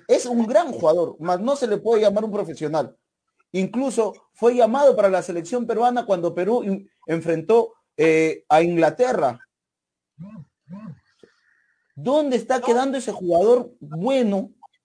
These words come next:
que el mismo país está perdiendo? Porque Yandesa tiene todas las condiciones físicas, todas las condiciones tiene para ser un gran jugador y un jugador de exportación.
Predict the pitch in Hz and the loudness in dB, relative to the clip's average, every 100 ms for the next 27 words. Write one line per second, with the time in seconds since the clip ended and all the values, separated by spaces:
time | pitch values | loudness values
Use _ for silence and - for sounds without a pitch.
0 | _ _ _ _ _ _ _ - 269 254 | _ _ _ _ _ _ _ -4 -2 0
1 | 196 214 294 302 254 190 214 269 - 180 | 0 2 0 0 0 2 0 -2 -6 -8
2 | - 254 247 247 311 285 202 160 143 - | -4 -2 0 0 2 0 0 -4 -6 -12
3 | - - 185 240 269 277 285 269 277 269 | -10 -6 -2 2 2 2 0 -2 -2 -4
4 | 269 285 285 240 208 202 262 254 247 285 | 2 4 4 2 -4 -4 -4 -4 -4 -4
5 | 247 185 - 151 135 - _ _ - - | -4 -8 -2 -2 -2 -12 _ _ -20 -20
6 | _ _ _ 285 320 285 240 226 208 190 | _ _ _ 2 6 6 4 2 0 0
7 | - 277 277 - 277 269 226 190 254 254 | -4 -6 -6 -6 -4 -4 -2 -2 -2 0
8 | 233 220 277 294 262 196 196 226 262 - | 0 2 2 2 0 2 4 4 0 -4
9 | _ 180 254 240 220 220 247 240 240 185 | _ -4 -2 2 6 6 6 2 -2 -4
10 | 170 147 - 254 269 139 120 | -4 -6 -4 -2 -2 -4 -10